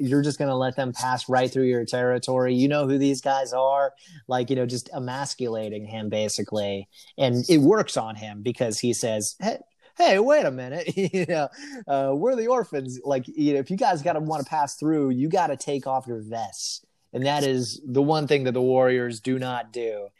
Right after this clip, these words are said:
They say, you know, "Hey, we never take off our vests. Like, you know, f-, fuck you. <laughs> Like, we're, we're not taking off our vests, and we're gonna walk through your territory without your approval." And so they, they just keep on walking.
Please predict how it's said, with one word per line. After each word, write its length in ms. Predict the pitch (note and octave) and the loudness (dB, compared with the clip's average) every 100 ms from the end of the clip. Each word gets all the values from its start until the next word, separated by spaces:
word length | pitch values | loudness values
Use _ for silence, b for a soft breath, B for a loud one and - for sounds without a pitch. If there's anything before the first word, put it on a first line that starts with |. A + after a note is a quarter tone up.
| _ _ _ - | _ _ _ -4
They 100 | C3 | -2
say, 420 | - B2 A#2+ A#2+ - | 0 0 0 -2 -4
you 140 | E3 C#3 | 0 0
know, 160 | A#2+ | 0
"Hey, 220 | A2+ B2+ B2+ B2 - - | -2 -2 -4 -6 -10 -10
we 300 | B2+ C3 C3+ | 2 6 6
never 280 | C3 A#2+ A#2 | 6 2 0
take 280 | B2 A2+ | 0 -4
off 220 | A2 G#2 - | -4 -4 -6
our 100 | G2 | -8
vests. 520 | G#2 F#2+ - - - | -6 -6 -4 -6 -6
Like, 260 | A#2 G#2 - | -4 -4 -4
you 60 | |
know, 80 | G#2+ | -6
f-, 100 | G2 - _ | -8 -14 _
fuck 280 | - A#2+ A2+ | 0 2 2
you. 280 | G#2+ E2+ D#2 D#3 | 0 -4 -6 -2
<laughs> 100 | - | 2
Like, 160 | E3 F#3+ G3 F#3+ A#3+ B A3 | 4 4 4 0 0 B 0
we're, 200 | C#3+ C#3+ | 4 6
we're 180 | C#3 D3 | 8 6
not 180 | D3 C#3 | 4 2
taking 260 | C#3+ B2+ C3 | 0 -2 0
off 160 | B2+ | -2
our 100 | B2+ | -2
vests, 360 | A#2 B2 A#2+ - E3+ | -4 -6 -6 -10 -4
and 180 | D3 C#3 | -4 -2
we're 100 | C3+ | -2
gonna 160 | C3 | -2
walk 240 | B2+ B2 - | -2 -4 -6
through 140 | B2 | -8
your 140 | A#2+ | -8
territory 640 | A#2 B2 A#2+ A#2+ - A#2+ A#2 | -6 -6 -6 -6 -6 -6 -4
without 400 | A#2 A#2 A2+ - | -6 -6 -6 -8
your 120 | A2+ | -12
approval." 580 | G#2 B2 A#2 G#2 G2+ G#2 b b b | -10 -4 -4 -4 -8 -10 b b b
And 100 | B2+ | 4
so 120 | D3 | 6
they, 160 | C#3+ C#3 | 8 6
they 300 | C3+ D3 E3 | 2 2 0
just 160 | D#3+ | 0
keep 220 | - D#3 | 0 2
on 200 | C#3+ B2+ A#2+ | 2 -2 -2
walking. 580 | B2 A#2 - G2+ G2+ | -2 -2 -6 -14 -16